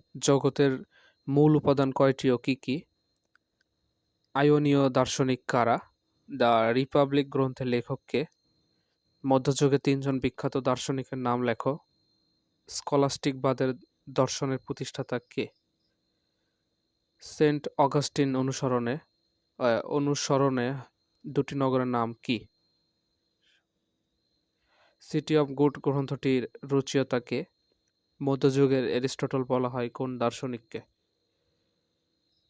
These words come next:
তো খ এবং গ বিভাগের জন্য যে প্রশ্নগুলো ইম্পর্টেন্ট, যার যেমন ক্যাপাসিটি, যে সবগুলো পারবে সবগুলো পড়বে, আর যারা একটু দুর্বল, প্রিপারেশন খারাপ,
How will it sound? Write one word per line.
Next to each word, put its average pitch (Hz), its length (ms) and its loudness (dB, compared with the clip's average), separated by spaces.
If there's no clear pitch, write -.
তো 123 200 4
খ - 140 0
এবং 151 360 4
গ 135 180 2
বিভাগের 131 360 2
জন্য 117 340 -2
যে 120 120 -2
প্রশ্নগুলো 123 500 0
ইম্পর্টেন্ট, 120 600 -2
যার 127 240 2
যেমন 123 240 2
ক্যাপাসিটি, 123 580 0
যে 131 160 0
সবগুলো 131 440 0
পারবে 131 380 0
সবগুলো 131 400 0
পড়বে, 143 340 2
আর 120 100 2
যারা 117 260 0
একটু 120 180 -2
দুর্বল, 131 400 2
প্রিপারেশন 120 500 -2
খারাপ, 147 260 -8